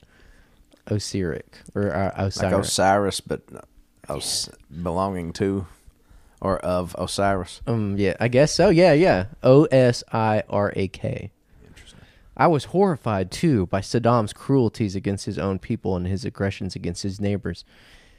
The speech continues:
Speaker 1: Uh, d-, didn't we fucking give Saddam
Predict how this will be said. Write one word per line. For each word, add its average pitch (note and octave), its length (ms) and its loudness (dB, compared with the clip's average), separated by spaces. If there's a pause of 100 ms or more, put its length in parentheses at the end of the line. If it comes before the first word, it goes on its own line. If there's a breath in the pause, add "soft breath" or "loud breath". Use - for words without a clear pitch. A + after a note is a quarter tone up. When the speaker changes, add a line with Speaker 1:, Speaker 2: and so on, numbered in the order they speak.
(800 soft breath)
Speaker 1:
Uh, F#3+ 280 8
d-, D#3 220 -6 (220)
didn't F4+ 220 2
we F4+ 80 4
fucking C#4+ 480 0 (100)
give D#3+ 360 6 (360)
Saddam C#3 800 4